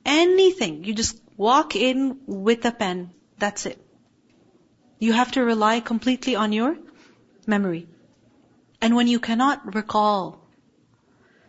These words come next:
information that you just studied so hard on, you studied for an entire week, for an entire month, and now you cannot remember. How do you feel?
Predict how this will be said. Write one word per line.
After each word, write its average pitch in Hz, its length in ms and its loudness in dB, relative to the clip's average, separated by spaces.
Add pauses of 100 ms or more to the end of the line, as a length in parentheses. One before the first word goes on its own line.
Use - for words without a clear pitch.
(340)
information 233 720 2
that 214 140 -4
you 202 180 -4
just - 720 -4 (200)
studied 208 760 -6
so 226 540 0
hard 202 580 -4
on, 165 280 -12 (1000)
you 208 120 -2
studied 269 600 0
for 226 160 -2
an 202 100 -2
entire 208 400 0
week, 233 360 -2
for 202 140 -6
an 190 80 -4
entire 220 380 -2
month, 208 440 -2
and 208 200 -2
now 254 240 2
you 214 160 -4
cannot 208 400 -6
remember. 196 560 -2 (1600)
How 277 180 2
do 330 60 6
you 349 80 8
feel? 233 340 0